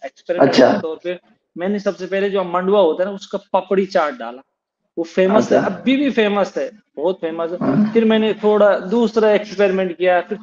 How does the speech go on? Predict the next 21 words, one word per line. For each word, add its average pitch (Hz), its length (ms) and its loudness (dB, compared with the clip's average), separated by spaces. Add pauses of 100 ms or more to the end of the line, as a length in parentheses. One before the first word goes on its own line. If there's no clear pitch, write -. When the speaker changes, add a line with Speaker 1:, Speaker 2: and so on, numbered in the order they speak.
Speaker 1:
तीसरा 220 400 2
किया, 196 380 -2 (460)
चौथा 220 320 4
किया। 214 320 2
अभी 208 360 2
हमारे 214 420 2
मेनू 208 340 2
में 214 220 0
कम 202 180 0
से 196 160 -6
कम 208 180 -6
बारह - 420 0
तेरह 202 280 0
item 170 400 -2
है। 170 120 -12
अगर 175 320 -6
आपको 170 320 -6 (120)
photo 175 200 -8
चाहिए, 170 220 -6
मैं 185 120 -14
वो, 170 160 -12